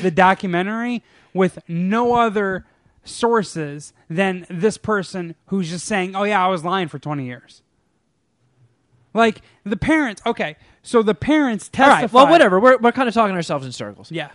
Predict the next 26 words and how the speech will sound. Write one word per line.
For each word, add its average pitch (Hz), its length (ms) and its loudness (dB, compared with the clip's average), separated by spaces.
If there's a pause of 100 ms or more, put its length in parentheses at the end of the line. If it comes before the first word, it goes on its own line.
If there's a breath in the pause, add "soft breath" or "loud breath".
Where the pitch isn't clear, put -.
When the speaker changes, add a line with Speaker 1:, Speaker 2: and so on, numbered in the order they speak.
(140)
Speaker 2:
But, - 300 4 (1120)
okay, 214 260 2
let's 233 220 -2
say 214 680 0
that 170 340 -2
there 185 400 4
is 165 600 -2
a 151 80 -8
higher 156 340 -2
power. 110 460 -8 (640)
Speaker 1:
Mm-hmm. 143 180 -10 (340)
Speaker 2:
And 160 300 -4
this 202 160 -2
higher 196 280 0
power 165 420 -4
sees 202 340 -6
all, 143 300 -2
comes 190 320 -8
down 175 220 -6
to 165 120 -8
earth, 143 320 -6
and 131 140 -14
is 127 120 -12
like, 131 280 -6
"Jeff, 175 420 -2 (1700)
uh, 147 540 0